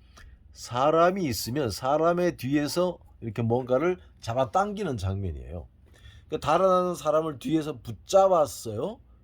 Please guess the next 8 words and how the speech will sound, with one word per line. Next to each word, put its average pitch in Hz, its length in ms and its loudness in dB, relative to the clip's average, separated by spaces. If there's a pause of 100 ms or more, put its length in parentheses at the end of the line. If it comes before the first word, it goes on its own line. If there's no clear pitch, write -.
(120)
그러면 165 560 -2
이 185 220 -2
사람이 160 480 0
앞으로 165 420 2 (200)
나아가기가 139 840 2
어때요? 135 480 2 (280)
힘들겠죠. 139 920 -2 (720)
그래서 147 600 2